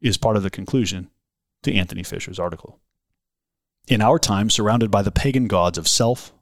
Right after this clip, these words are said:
wealth, politics, sensuality, and death, and by a secularism aimed at neutering Christianity, we may still pray for a springtime for the church.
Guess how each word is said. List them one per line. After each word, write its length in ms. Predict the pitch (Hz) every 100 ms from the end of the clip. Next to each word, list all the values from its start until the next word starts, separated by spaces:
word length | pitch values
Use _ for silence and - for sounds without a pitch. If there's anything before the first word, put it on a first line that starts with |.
| _
wealth, 440 | 113 101 95 - -
politics, 580 | - 120 98 107 - - -
sensuality, 840 | - 117 - 101 95 95 - 95
and 180 | 87 82
death, 360 | - - - - _ _ _ _ _ _ _ _ -
and 160 | 120 110
by 160 | 107
a 100 | 87
secularism 800 | - - 139 - 104 95 95 95 -
aimed 240 | 123 117
at 120 | 101 -
neutering 580 | 98 127 139 123 120
Christianity, 720 | 110 117 - 98 82 80 - - _ _ _ _ _ _ _ _ _ -
we 180 | 110 110
may 160 | 113
still 340 | 120 - 151 156
pray 440 | - 104 90 117 _ _ _ _ _
for 260 | - - 95
a 60 | 92
springtime 760 | - - 139 113 - 85 92
for 120 | 95
the 80 | 98
church. 440 | - 127 - -